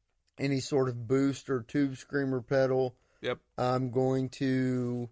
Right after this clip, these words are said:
Speaker 1: uh, air toward, um, I think this brand is slightly overhyped, but they do make good products. Of course, we all know Mish-, Misha from Periphery. Horizon Devices, his brand.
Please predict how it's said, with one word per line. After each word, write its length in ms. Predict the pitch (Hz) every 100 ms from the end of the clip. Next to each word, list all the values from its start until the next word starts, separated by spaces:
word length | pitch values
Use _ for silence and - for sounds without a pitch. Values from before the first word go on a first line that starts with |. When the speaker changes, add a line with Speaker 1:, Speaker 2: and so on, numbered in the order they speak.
| _ _ _ _ _ -
Speaker 1:
uh, 480 | 120 123 123 120 120 -
air 280 | 139 135 131
toward, 800 | - 139 135 131 127 123 120 120 _ -
um, 640 | 123 123 120 120 113 - - _ - 98 - _ _ _ _
I 80 | 190
think 220 | 190 247 220
this 140 | 165
brand 240 | 160 165
is 100 | 139
slightly 600 | - 135 139 156 180 175 - _ _ _
overhyped, 720 | 156 190 196 190 196 226 - - _ _ -
but 160 | 147 151
they 100 | 143
do 180 | 135 147
make 260 | 151 147
good 220 | 143 156
products. 520 | 131 139 131 131 131 127
Of 100 | -
course, 280 | 147 135 147
we 100 | 139
all 140 | 135
know 180 | 135 131
Mish-, 360 | 131 135 - - -
Misha 520 | 147 147 - 127 117 _ _ _ _
from 220 | - 143 131
Periphery. 600 | 135 131 131 135 127 123
Horizon 500 | 131 135 135 135 135
Devices, 520 | 117 123 123 127 117
his 200 | 143 127
brand. 540 | 110 127 123 120 120